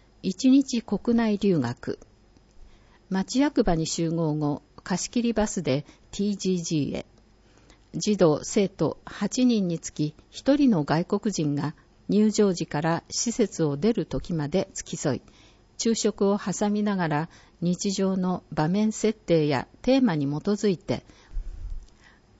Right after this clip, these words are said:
オールイングリッシュの環境を体験します。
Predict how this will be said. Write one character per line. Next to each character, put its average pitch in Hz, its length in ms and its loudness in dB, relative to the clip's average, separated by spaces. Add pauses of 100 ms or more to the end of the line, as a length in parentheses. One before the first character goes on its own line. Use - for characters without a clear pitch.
(120)
オ 202 180 2
ー 254 40 4
ル 269 200 0
イ 254 100 2
ン 262 80 4
グ 185 140 0
リ 165 60 -2
ッ - 40 -2
シ - 160 -6
ュ 156 40 -2
の 139 100 -4
環 170 240 -4
境 165 320 2
を 160 260 0
体 175 220 -4
験 160 240 -2
し - 180 -4
ま 131 100 -4
す。 - 320 -14